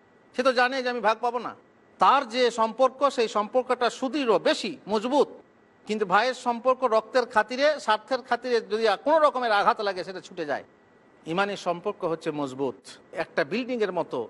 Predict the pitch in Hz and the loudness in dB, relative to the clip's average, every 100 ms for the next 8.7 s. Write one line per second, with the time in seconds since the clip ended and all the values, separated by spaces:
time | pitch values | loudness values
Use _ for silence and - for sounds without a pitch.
0 | - 139 - 160 170 - 254 247 226 196 | -10 -8 -2 0 0 0 -2 -2 -4 -4
1 | 175 190 170 - 175 170 208 180 165 156 | -6 -6 -6 -6 -8 -4 -4 -4 -4 -4
2 | 151 - 170 160 165 147 147 107 _ _ | -4 0 0 0 -6 -4 -6 -10 _ _
3 | _ _ 156 180 233 262 - 208 214 220 | _ _ -6 0 0 0 -6 -4 -2 -2
4 | 190 185 180 160 185 202 170 220 196 185 | -2 -2 -2 -2 -2 -2 -6 -4 -4 -4
5 | 156 147 143 226 - 196 147 104 - _ | -4 -6 -4 -6 0 0 0 -4 -16 _
6 | _ - 185 196 165 180 165 165 165 165 | _ -2 -2 -2 -6 -4 -4 -4 -2 2
7 | 147 120 165 143 143 135 143 120 - _ | 0 0 -4 -2 -2 -2 -8 -12 -18 _
8 | _ _ _ - 160 175 | _ _ _ -4 0 0